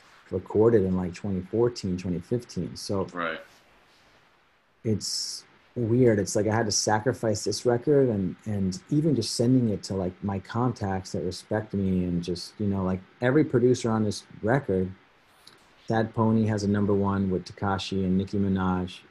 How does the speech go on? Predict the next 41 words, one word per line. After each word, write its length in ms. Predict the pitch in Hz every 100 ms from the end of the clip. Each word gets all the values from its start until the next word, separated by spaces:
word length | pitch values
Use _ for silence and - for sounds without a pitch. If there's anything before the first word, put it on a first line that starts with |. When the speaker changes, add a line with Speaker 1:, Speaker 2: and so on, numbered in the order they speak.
| -
Speaker 1:
Cool 180 | 123 117
Kojak, 680 | - 107 101 104 95 95
Spider-Man 560 | - - 110 104 101 101
soundtrack, 680 | - 196 98 92 95 92 95
Kanye, 680 | 117 104 101 95 92 90 90 -
I 60 | 98
mean, 420 | 98 92 87 92 - - - -
you 80 | 104
know, 120 | 101
Lizzo, 560 | 95 117 104 101 95 -
every-, 200 | 113 110
it 40 |
was 100 | 104
produced 280 | 98 117 113
for 80 | 92
everybody. 540 | 92 95 87 - - -
Like, 220 | 92 87 92
it's 100 | 98
just 260 | 92 -
legend. 460 | 87 92 90 85 92
Produced 380 | 101 101 - - - - - -
for, 180 | 104 -
I 140 | 104
met 180 | 110 107
him 100 | 107
through 140 | 104 104
Modest 300 | 98 95 101
Yahoo. 480 | 98 95 98 92 92 - - - - -
And 160 | 101
then, 400 | 98 98 98 95 92
you 100 | 107
know, 60 |
Sam 280 | 98 98 98
Barsh, 640 | 92 117 110 - - -
like, 160 | 98 87 - -
tons 360 | - 127 123
of 60 | 107
number 260 | 98 98 98
one 180 | 98
songs, 500 | 95 107 98 98 - -
Kendrick, 600 | - 117 104 101 95 90